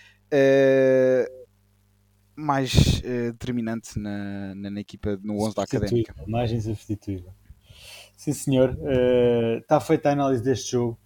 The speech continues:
Speaker 2: A Académica vai ter agora uma pausa no seu calendário. Eh, vêm aí os compromissos com seleções, eh, mas vai receber no próximo dia dois de dezembro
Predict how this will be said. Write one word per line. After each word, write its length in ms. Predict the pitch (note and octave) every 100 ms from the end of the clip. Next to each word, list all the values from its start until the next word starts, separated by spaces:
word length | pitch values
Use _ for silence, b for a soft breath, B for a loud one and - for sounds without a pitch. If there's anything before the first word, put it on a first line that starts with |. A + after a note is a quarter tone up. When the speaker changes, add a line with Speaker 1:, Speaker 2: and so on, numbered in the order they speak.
| b b b b _ _
Speaker 2:
A 100 | C3+
Académica 500 | - D#3 E3 E3 E3+
vai 120 | E3
ter 140 | E3+
agora 220 | D#3+ E3 E3
uma 200 | E3 D#3
pausa 380 | E3+ E3+ D#3+
no 80 | E3+
seu 160 | - D#3+
calendário. 580 | D#3+ D#3+ D#3+ E3+ F3 E3+ _ C3+
Eh, 360 | C3 C3 C3 A#2+
vêm 260 | C3+ C3+
aí 320 | C3+ C3+ C3
os 100 | B2+
compromissos 520 | - C3 B2+ C3 A2+ -
com 100 | B2
seleções, 640 | - C3 - C#3+ D3 - _ _ _ _ _ -
eh, 760 | B2 A#2+ A#2+ A#2+ A#2+ A#2+ B2 D3
mas 680 | C#3+ C#3+ C#3 C#3 - - D#3 B2+
vai 220 | C3 C3
receber 460 | A#2 - A#2+ C3 B2
no 100 | A#2
próximo 400 | C3+ - B2+ B2+
dia 220 | C3 B2+
dois 320 | C3+ C3 B2
de 60 | B2+
dezembro 460 | A#2 C3+ C#3+ C#3+